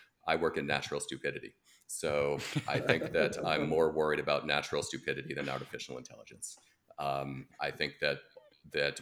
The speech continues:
Speaker 1: we tend to project our fears and fantasies onto A I in a, in an interesting way. And I think the terminology that we use for A I helps that, 'cause it instantly evokes something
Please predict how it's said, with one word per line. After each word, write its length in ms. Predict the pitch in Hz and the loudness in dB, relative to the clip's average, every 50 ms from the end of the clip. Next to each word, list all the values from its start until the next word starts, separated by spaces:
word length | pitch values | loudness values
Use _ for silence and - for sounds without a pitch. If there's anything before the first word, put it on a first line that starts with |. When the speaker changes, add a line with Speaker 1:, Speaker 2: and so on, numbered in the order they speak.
| 80 73 | -6 -2
Speaker 1:
we 180 | 80 78 78 | 0 0 0
tend 280 | - - 82 78 73 - | 0 0 -2 -2 -2 -4
to 100 | - - | -8 -10
project 560 | - 78 73 - - 76 76 - - - - - - | -8 -6 -6 0 2 2 2 2 0 -6 -10 -6 -2
our 360 | 76 71 69 69 69 67 - - | 0 0 2 2 0 -2 -2 -2
fears 280 | 73 69 71 71 - | 0 0 0 0 -2
and 120 | 71 67 - | -6 -8 -4
fantasies 720 | 73 69 69 69 76 73 - - 76 73 71 - - - - _ _ _ _ _ _ _ _ 78 71 | -4 -4 -2 -4 -6 -10 -8 -6 -6 -6 -6 -8 -10 -12 -14 _ _ _ _ _ _ _ _ -4 -4
onto 180 | 71 69 - - - 71 69 | -4 -2 -4 -4 -2 -2 -2
A 20 | 69 67 | 0 0
I 380 | 67 67 67 67 69 67 67 - - - - - _ _ _ _ 73 73 | 0 0 2 0 0 0 -2 -4 -8 -16 -20 -20 _ _ _ _ -6 -4
in 80 | 69 67 67 | -2 -2 -2
a, 40 | 67 67 65 - | -2 -2 -4 -2
in 60 | 71 | -2
an 100 | 69 69 | -2 -2
interesting 420 | 69 69 - - - - - 73 71 71 69 | -2 -4 -6 -8 -10 -8 -6 -6 -4 -2 -2
way. 220 | 71 69 73 76 76 | 0 0 0 0 0
And 100 | 71 67 | 0 -2
I 80 | 65 - | -2 0
think 140 | 69 67 - | -2 -2 -2
the 200 | - - 71 - - | -4 -10 -12 -10 -8
terminology 520 | - 65 69 67 65 67 65 69 - 73 71 | -6 -4 -4 -2 -2 -4 -4 -4 -6 -6 -4
that 180 | 73 71 - 78 | -2 -4 -4 -4
we 80 | 76 | -8
use 380 | 67 67 69 71 73 76 76 73 - - - | -8 -6 -6 -4 -4 -6 -6 -6 -8 -10 -8
for 80 | 73 71 | -6 -4
A 100 | 71 69 67 73 73 | -2 -2 -2 -2 -2
I 20 | 73 73 - - _ - - | -4 -6 -8 -12 _ -6 -4
helps 180 | 69 - - - - | -4 -4 -6 -4 -2
that, 240 | 76 78 87 - - | 0 0 0 0 -4
'cause 160 | 73 67 69 | -6 -6 -6
it 80 | 67 - - 76 | -6 -6 -6 -8
instantly 360 | 69 - - 69 60 69 67 67 67 | -8 -6 -8 -8 -8 -6 -6 -6 -4
evokes 300 | 69 67 69 - - - - - - - - _ _ _ _ _ | -4 -4 -4 -4 -4 -6 -6 -8 -8 -14 -20 _ _ _ _ _
something 440 | - - 73 69 69 69 69 69 | -6 -4 -4 -4 -2 -4 -4 -4